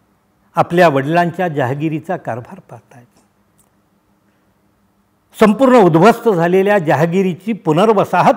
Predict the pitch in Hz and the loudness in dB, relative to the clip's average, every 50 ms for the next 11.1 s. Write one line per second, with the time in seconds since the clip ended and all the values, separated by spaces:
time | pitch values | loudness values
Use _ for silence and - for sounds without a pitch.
0 | - - 202 175 170 180 185 175 175 - 220 - - 143 160 196 233 208 135 110 | -2 -4 -4 -4 -4 -4 -6 -6 -6 -8 -10 -8 -8 -8 -8 -4 -4 -4 -4 -4
1 | 101 - - - - 151 135 143 147 147 156 160 143 - 143 120 127 127 _ - | -10 -14 -18 -12 -10 -10 -8 -8 -8 -8 -10 -12 -12 -12 -12 -14 -14 -14 _ -20
2 | 104 110 120 139 151 127 _ _ _ _ _ _ _ _ _ _ _ _ _ _ | -20 -20 -20 -20 -20 -20 _ _ _ _ _ _ _ _ _ _ _ _ _ _
3 | _ _ _ _ _ _ _ _ _ _ _ _ _ _ _ _ _ _ _ _ | _ _ _ _ _ _ _ _ _ _ _ _ _ _ _ _ _ _ _ _
4 | _ _ - 208 208 226 262 226 262 240 240 226 240 269 254 240 269 262 269 269 | _ _ 0 4 4 6 6 6 4 4 4 4 6 4 4 4 4 2 2 0
5 | - - 233 220 233 - 262 254 262 262 277 269 226 202 175 180 - 277 269 - | 2 2 0 0 2 2 2 2 4 2 2 0 0 0 0 0 0 -2 -4 -6
6 | - 196 160 139 _ _ _ _ _ _ _ _ _ _ _ _ _ _ _ _ | -10 -16 -20 -20 _ _ _ _ _ _ _ _ _ _ _ _ _ _ _ _
7 | _ _ _ _ _ _ _ _ _ _ _ _ _ _ _ _ _ _ _ _ | _ _ _ _ _ _ _ _ _ _ _ _ _ _ _ _ _ _ _ _
8 | _ _ _ _ _ - 190 190 - 175 175 165 196 262 285 262 226 240 226 269 | _ _ _ _ _ -2 -2 0 0 2 4 4 6 6 6 6 4 4 6 6
9 | 240 160 107 - - 175 143 185 214 160 156 180 208 240 247 - 262 240 190 - | 6 4 4 0 -6 -2 0 2 2 2 2 0 0 0 0 0 0 0 0 0
10 | 240 240 214 165 151 151 156 220 233 262 269 269 240 247 233 - 190 151 139 123 | -2 -2 0 -2 -2 0 0 0 2 2 2 2 2 0 -2 -2 -2 -2 -2 -4
11 | 104 | -8